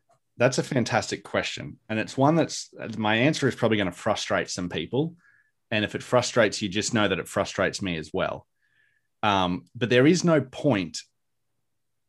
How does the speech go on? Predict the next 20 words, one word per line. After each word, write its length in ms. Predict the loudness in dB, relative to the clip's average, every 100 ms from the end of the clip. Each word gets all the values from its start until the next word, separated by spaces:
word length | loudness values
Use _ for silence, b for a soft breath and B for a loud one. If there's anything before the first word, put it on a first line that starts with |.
| -6
in, 600 | 0 2 4 2 0 -4 _ _ _ _
um, 260 | -6 -4 0
this 180 | 0 2
side, 360 | 2 4 2 0 -4
I 100 | -2
would 140 | -2
say, 200 | -2 -2
of 100 | -2
eternity 500 | -6 -4 -4 -4 -4
that 160 | -4 -2
we 120 | -4
get 280 | -4 -4 -4
to 80 | -4
that 220 | -4 -4
point 180 | -6 -4
where 80 |
I'm 120 | -4 -6
like, 200 | -8 -2
"I'm 160 | 2 4
new 300 | 2 0